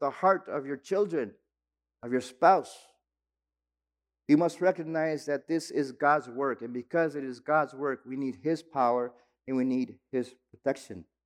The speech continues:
Secondly, are we committed to strive together in prayer for the furtherance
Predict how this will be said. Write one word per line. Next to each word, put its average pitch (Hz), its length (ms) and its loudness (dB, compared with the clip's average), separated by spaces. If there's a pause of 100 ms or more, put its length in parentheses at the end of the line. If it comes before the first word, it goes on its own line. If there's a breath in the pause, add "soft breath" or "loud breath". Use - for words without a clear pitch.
(760)
Secondly, 190 380 4
are 160 80 2
we 175 120 4
committed 175 640 0
to 151 100 -4
strive 185 640 2
together 160 420 0
in 156 240 -6
prayer 202 540 -4 (520)
for 170 200 8
the 160 100 0
furtherance 151 720 -2